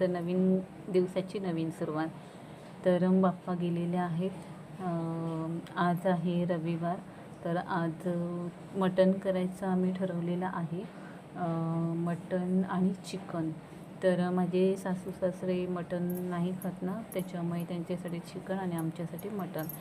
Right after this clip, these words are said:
तर मटण स्वच्छ धुवून ठेवलेलं अमोलने आणि वाटप मी आधीच काढून घेतलेलं होतं. तर आईने चूल पेटवली आणि चुलीवर, अं, ना, अं, पा-,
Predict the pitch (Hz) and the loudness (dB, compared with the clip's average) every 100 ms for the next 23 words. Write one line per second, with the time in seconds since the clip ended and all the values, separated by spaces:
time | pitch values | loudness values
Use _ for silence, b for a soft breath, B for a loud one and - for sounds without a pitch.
0 | B B B - 180 170 170 180 170 185 | B B B -2 -2 0 0 0 0 0
1 | 185 185 185 - 196 190 190 196 202 190 | 0 0 -6 -2 -2 0 0 0 -2 -2
2 | 180 175 180 170 170 165 170 226 - - | 0 2 2 2 0 -2 -2 -4 -6 -16
3 | - - 165 165 175 180 180 170 185 180 | -16 -6 -2 0 0 2 2 2 -2 -2
4 | 190 175 175 180 - 196 185 190 190 185 | -2 0 -2 -4 -2 0 2 2 0 -2
5 | 180 175 175 170 185 190 - 190 180 196 | -2 -2 -4 -6 -6 -6 -2 0 2 2
6 | 175 175 185 185 202 190 - 190 190 175 | 2 2 0 -2 -2 -2 -2 -2 0 -2
7 | 180 202 190 175 175 196 180 180 180 185 | -2 -4 -2 -2 -2 -4 -2 -2 -2 -4
8 | 196 - 180 175 170 170 190 220 196 175 | -6 -6 -2 0 2 0 0 0 2 2
9 | 170 185 180 185 170 | 0 -4 0 2 2